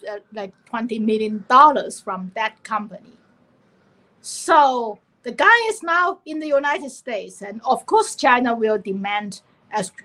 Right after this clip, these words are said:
extradition and see what the Biden government would do. And this is a piece of breaking news that, you know, I dig it up.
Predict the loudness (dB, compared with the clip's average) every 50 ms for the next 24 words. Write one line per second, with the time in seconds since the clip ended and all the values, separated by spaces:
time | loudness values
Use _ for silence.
0 | _ _ -2 -2 -2 -2 -6 -4 -2 -2 -2 -2 -4 -4 -6 -6 -8 -10 -12 -12
1 | -18 _ _ _ _ _ _ _ -2 0 4 6 6 4 4 6 8 8 8 8
2 | 6 4 2 2 0 -2 0 2 2 4 4 4 4 2 0 2 6 6 6 6
3 | 6 2 2 2 2 0 -2 -4 -4 _ -2 0 0 0 0 -4 -12 _ _ 2
4 | 4 4 4 6 8 8 6 8 8 6 6 6 6 0 2 4 4 4 4 4
5 | 0 0 0 _ 4 4 4 4 4 2 4 4 4 2 0 -4 -2 2 2 2
6 | 2 2 -4 _ _ _ _ 0 2 4 4 4 2 2 0 -2 -4 _ _ _
7 | _ _ _ _ _ _ _ _ 4 4 4 6 6 4 4 6 6 2 2 4
8 | 4 4 4 4 2 _